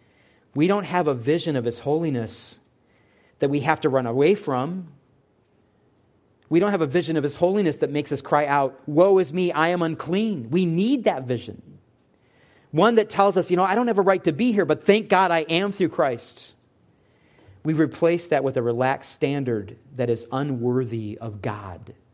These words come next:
who is holy. I'm not talking about traditional expressions of holiness that come and go. I'm talking about how righteously we strive to live for God, how important it is to us to be worthy of his holiness. In other words, to live up to it.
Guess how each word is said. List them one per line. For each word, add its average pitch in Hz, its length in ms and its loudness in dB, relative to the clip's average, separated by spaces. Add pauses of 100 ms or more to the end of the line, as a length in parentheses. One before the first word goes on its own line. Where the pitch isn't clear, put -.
(520)
who 117 140 -6
is 107 120 -12
holy. 101 260 -8
I'm 117 100 -6
not 156 140 -4
talking 143 280 -2
about 113 240 -2
traditional 117 440 -6
expressions 117 500 -6
of 104 100 -6
holiness 113 380 -4
that - 120 -10
come 117 180 -8
and 117 120 -8
go. 107 300 -6 (380)
I'm 117 120 -6
talking 131 400 -2
about 117 220 -2
how 120 200 -2
righteously 117 760 -4
we 110 140 -6
strive 117 500 -4
to 117 100 -8
live 110 320 -6
for - 180 -10
God, 98 380 -10
how 143 240 -2
important 123 800 -8
it 113 140 -12
is 98 200 -14
to - 180 -14
us - 440 -20 (1200)
to 165 120 -2
be 131 160 0
worthy 151 680 2
of 127 140 -4
his 135 140 -6
holiness. 117 400 -4
In 160 60 0
other 190 100 4
words, 156 160 2
to 170 100 0
live 160 360 4 (100)
up 185 240 0
to 160 240 2
it. - 360 -6